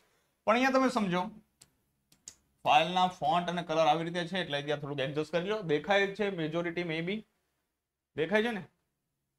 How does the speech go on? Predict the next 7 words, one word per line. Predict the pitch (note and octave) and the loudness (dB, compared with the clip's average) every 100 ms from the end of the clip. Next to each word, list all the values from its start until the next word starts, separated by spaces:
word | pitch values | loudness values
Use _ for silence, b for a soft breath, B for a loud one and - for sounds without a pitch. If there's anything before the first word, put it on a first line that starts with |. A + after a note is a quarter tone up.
| _ _ _ _ _ _ | _ _ _ _ _ _
ચાલો, | C3 C3 C3+ | -2 -2 -2
ઓકે, | C#3 | -4
ડન. | C#3 A#2+ - _ _ _ _ _ _ | -2 -2 -4 _ _ _ _ _ _
ડન, | D3+ E3+ C#3 | -2 -2 -2
ડન, | A2+ | -6
ડન. | G#2 D#2 _ _ _ _ _ _ _ | -8 -10 _ _ _ _ _ _ _
ઓકે, | G#3 G3+ | -4 -2